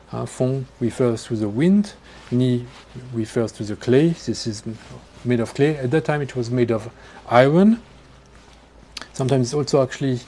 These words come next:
called Ni Fenglu, uh, instead of, uh, just Nilu. So really this shows that the, um, uh, wind, the air part is very important, uh, because without the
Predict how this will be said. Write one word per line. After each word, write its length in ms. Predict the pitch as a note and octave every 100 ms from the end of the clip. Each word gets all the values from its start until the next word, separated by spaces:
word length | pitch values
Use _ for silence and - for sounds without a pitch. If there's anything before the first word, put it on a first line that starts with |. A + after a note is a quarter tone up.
| - -
called 320 | C3+ A#2+ A#2+
Ni 260 | A2+ D#3+ F3
Fenglu, 540 | - E3 D3+ C#3+ G3 - - - - - C#3
uh, 340 | C3 B2+ B2
instead 320 | C3 A#2 C3+ B2+
of, 180 | A#2+
uh, 40 | A#2+
just 440 | A#2+ C3 - -
Nilu. 480 | B2 C3 C#3 E3+ G#3 - - - - - - - - - - C3 - -
So 320 | - C3+ B2+ - - -
really 340 | C#3+ D3+ F3 C#3+
this 220 | D#3 D#3+
shows 320 | - D#3 C#3+
that 260 | C3+ - - - -
the, 580 | C3 A#2 A#2+ A2+ A2 G#2+
um, 220 | A2 A#2 A#2 - - - -
uh, 140 | B2 -
wind, 420 | A#2 E3 F#3+ E3
the 500 | A#2+ G#2+ A2 G#2+ A2+ -
air 160 | E3+ F3
part 400 | - B2+ B2 A#2+
is 160 | A2+
very 240 | A#2 C#3+ C#3+
important, 760 | C3+ - C#3+ C#3 A#2 G2+ - - - A#2+
uh, 380 | A2 A2 A2 A#2+ A2+ - -
because 400 | A#2 A#2+ A2 - - -
without 320 | A#2+ A#2 B2+
the 260 | - -